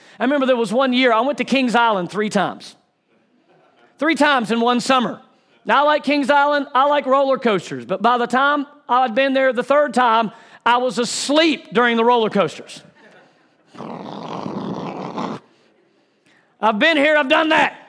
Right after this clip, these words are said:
I've already went upside down that many times, okay? I know where it goes, I know where the turns are, I know where all the cameras are.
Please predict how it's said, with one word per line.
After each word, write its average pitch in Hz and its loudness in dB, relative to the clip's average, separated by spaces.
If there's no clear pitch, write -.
I've 240 0
already 311 4
went 311 2
upside 302 2
down 302 2
that 294 0
many 294 2
times, 294 0
okay? 269 0
I 240 2
know 311 2
where 311 2
it 269 -4
goes, 311 2
I 269 0
know 302 2
where 294 2
the 254 -6
turns 311 0
are, 311 4
I - 0
know 277 0
where 285 2
all 269 0
the 233 -4
cameras 311 2
are. 320 2